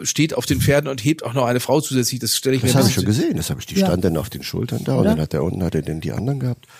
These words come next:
Speaker 1: Wow.
Speaker 3: Ich
Speaker 1: Also
Speaker 3: würde
Speaker 1: wir,
Speaker 3: mir
Speaker 1: wir,
Speaker 3: das
Speaker 1: das ist eine
Speaker 3: durchaus
Speaker 1: tolle
Speaker 3: zutrauen.
Speaker 1: Ankündigung. Sie haben Platz genug hier. Es
Speaker 3: Ja.
Speaker 1: gibt ja so einen Hinterhof, äh, bei, bei Funke Medien in Essen. Da könnte man das alles wunderbar machen.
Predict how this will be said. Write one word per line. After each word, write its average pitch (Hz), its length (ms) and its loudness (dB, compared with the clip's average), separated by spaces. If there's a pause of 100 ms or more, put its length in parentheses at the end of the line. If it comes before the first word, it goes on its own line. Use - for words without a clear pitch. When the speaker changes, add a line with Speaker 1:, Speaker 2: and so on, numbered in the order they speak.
(480)
Speaker 1:
Wow. 98 340 2
Speaker 3:
Ich - 100 -8
Speaker 1:
Also 117 180 4
Speaker 3:
würde 208 80 6
Speaker 1:
wir, 214 80 6
Speaker 3:
mir 208 80 4
Speaker 1:
wir, 208 80 6
Speaker 3:
das - 100 0
Speaker 1:
das 131 160 2
ist - 60 -18
eine - 100 -16
Speaker 3:
durchaus - 220 4
Speaker 1:
tolle 165 160 6
Speaker 3:
zutrauen. 147 140 2 (460)
Speaker 1:
Ankündigung. 127 320 -2
Sie 113 180 2
haben 139 140 2
Platz - 300 -2
genug 110 260 -2
hier. 160 220 0 (320)
Es - 180 2
Speaker 3:
Ja. 185 60 4
Speaker 1:
gibt 131 140 0
ja 131 120 2
so 123 100 -4
einen 110 120 2
Hinterhof, 139 540 0
äh, 127 120 2
bei, 104 200 2
bei 123 200 2
Funke 143 360 -2
Medien 151 340 0
in 135 160 0
Essen. 160 360 0
Da 117 140 2
könnte 131 220 0
man 127 100 0
das 123 140 -2
alles - 240 -2
wunderbar 131 440 2
machen. 120 220 0